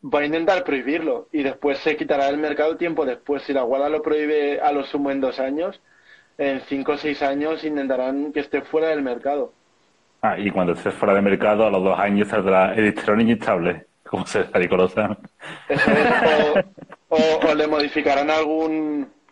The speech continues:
Speaker 1: algún carbono o alguna mierda y, y lo venderán de otra manera, pero será el mismo producto, que es lo que pasa con, con las anfetaminas sintéticas que venden en los preentrenos, ¿vale?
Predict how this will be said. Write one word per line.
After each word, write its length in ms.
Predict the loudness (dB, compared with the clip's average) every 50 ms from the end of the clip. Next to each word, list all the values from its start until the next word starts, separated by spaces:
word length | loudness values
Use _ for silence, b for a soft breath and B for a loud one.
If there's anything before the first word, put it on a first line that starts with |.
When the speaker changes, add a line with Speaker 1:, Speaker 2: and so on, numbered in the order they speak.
| _ _ -8 -4
Speaker 1:
algún 320 | -2 0 0 0 -2 -2 0
carbono 380 | 0 0 0 2 0 0 2
o 60 | 2 2
alguna 340 | 0 0 0 -2 -2 -2
mierda 460 | -2 -2 -2 -2 0 0 0 0 -2 -6 b b b b b b b _ _ _ _ -2
y, 1300 | -2 0 0 2 0 0 0 0 0 0 0 0 0 0 0 -2 -2 -2 -2 -2 -2 -4 -6 -6 -6 -4
y 40 | -2
lo 320 | -2 -2 -2 -2 -2 -2 0
venderán 480 | 0 0 0 2 0 0 0 0 0
de 100 | 0 0
otra 180 | 0 0 0 0
manera, 340 | 0 0 0 2 2 2 2
pero 120 | 2 0
será 200 | 0 0 0 0
el 80 | 0 0
mismo 220 | 0 -2 -2 -2
producto, 300 | -2 -2 -2 -2 -2 -2
que 80 | -2 0
es 40 | -2
lo 100 | -2 -2
que 100 | -2 0
pasa 280 | -2 -2 -2 -4 -6
con, 340 | -4 -2 -2 -2 -2 -4 -8 b b b b b -4
con 120 | -2 0
las 140 | 0 0 0
anfetaminas 640 | -2 -2 0 0 0 2 2 0 0 -2 -4 -4 -4
sintéticas 540 | -4 -4 -4 -2 -2 -2 -2 0 -2 -2 -2
que 100 | -2 -2
venden 240 | -2 -2 -2 -2
en 60 | -2 -2
los 100 | -4 -4
preentrenos, 480 | -2 -4 -4 -4 -4 -4 -4 -4 -2 -2
¿vale? 280 | -2 -2 -4 -6 -8